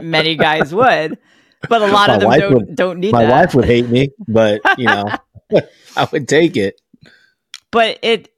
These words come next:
Speaker 1: so it, it gets confused a lot where guys think, "Oh, well, if I go on T R T, I'm gonna look like a bodybuilder." And I'm like, "Well, you're really not, because y-, there's a shit ton of work that has to be done." So it's not like
Speaker 2: Mm-hmm.
Speaker 1: bodybuilders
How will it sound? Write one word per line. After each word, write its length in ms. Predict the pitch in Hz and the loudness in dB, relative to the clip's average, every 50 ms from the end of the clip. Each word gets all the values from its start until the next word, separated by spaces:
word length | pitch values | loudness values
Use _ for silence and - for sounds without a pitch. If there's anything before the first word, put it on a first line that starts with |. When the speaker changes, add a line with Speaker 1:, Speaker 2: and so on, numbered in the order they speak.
| _ _ - | _ _ -14
Speaker 1:
so 240 | - - 226 220 220 | -6 -2 0 0 2
it, 140 | 220 220 - | 0 0 0
it 140 | 226 196 | -2 0
gets 220 | - 233 240 - - _ - | 0 -2 -2 -2 -6 _ -6
confused 680 | 220 214 202 202 185 - - 220 233 247 254 247 - | -6 -6 -4 -6 -10 -10 -8 -6 -4 -4 -4 -2 -2
a 60 | 226 190 | -2 0
lot 220 | 175 170 165 135 | 0 0 0 0
where 140 | 175 175 170 | -2 -4 -2
guys 300 | 139 170 165 170 170 - | 0 0 0 0 0 -4
think, 200 | - 175 170 - - | -8 -10 -8 -4 0
"Oh, 180 | 208 202 175 | 2 2 2
well, 160 | 165 160 160 | 2 0 -4
if 100 | 165 - | -4 -2
I 120 | 180 180 180 | -2 -2 0
go 140 | 180 175 160 | 0 -2 -4
on 120 | 160 156 | -4 -6
T 140 | - 190 170 | -4 -4 -4
R 120 | 151 151 | -4 -6
T, 200 | - - 226 214 | -6 -6 -4 -4
I'm 100 | 170 151 | -4 -4
gonna 180 | 151 156 147 139 | -6 -8 -10 -10
look 180 | 147 156 - | -12 -12 -10
like 160 | 156 147 139 143 | -10 -10 -10 -10
a 40 | |
bodybuilder." 960 | 120 - - 165 214 240 196 143 - - - - - 127 76 78 123 156 - - | -8 -4 -2 0 0 0 -2 -4 -8 -10 -10 -8 -10 -10 -10 -10 -12 -14 -12 -10
And 400 | 156 147 147 143 143 143 147 139 _ _ _ _ _ _ _ _ - | -6 -4 -4 -4 -4 -6 -10 -16 _ _ _ _ _ _ _ _ -6
I'm 160 | 160 165 170 | -4 -4 -4
like, 200 | 165 160 156 - - | -4 -8 -8 -8 -10
"Well, 320 | - 185 180 170 170 165 - | -4 -2 -2 -2 -2 -4 -8
you're 160 | 165 175 180 | -10 -10 -8
really 220 | 180 233 302 440 370 | -6 -4 -4 -2 0
not, 420 | 196 185 175 165 196 254 254 - | 2 2 2 4 2 0 -2 -6
because 680 | 190 180 - - 175 165 165 160 160 151 139 - - - - | -10 -10 -4 -2 -2 0 0 0 -2 -6 -8 -14 -18 -18 -20
y-, 120 | 151 - _ | -20 -16 _
there's 280 | - 185 180 170 147 - - | -4 -4 -4 -4 -8 -12 -12
a 80 | - 160 | -12 -10
shit 300 | - - - 226 233 - | -10 -8 -10 -10 -10 -6
ton 180 | - 226 226 | -6 -4 -4
of 140 | 208 175 151 | -4 -4 -4
work 240 | 165 190 202 202 - | -2 -4 -4 -2 -4
that 120 | 190 170 | -4 -4
has 220 | 165 170 165 - - | -2 -4 -4 -4 -6
to 80 | 160 | -12
be 140 | 139 - 135 | -14 -14 -12
done." 400 | 123 - 185 190 165 135 120 151 143 | -4 0 0 2 0 0 -4 -8 -12
So 240 | - - 175 160 | -8 -6 -6 -4
it's 180 | 147 180 - - | -4 -6 -6 -4
not 180 | 220 247 240 247 | -2 -2 0 0
like 120 | 240 - | -2 -2
Speaker 2:
Mm-hmm. 420 | 170 - 175 190 202 202 185 160 | 0 -2 -2 0 0 -2 -4 -2
Speaker 1:
bodybuilders 400 | 190 180 165 165 160 165 143 - | -2 -2 -2 -4 -6 -6 -10 -12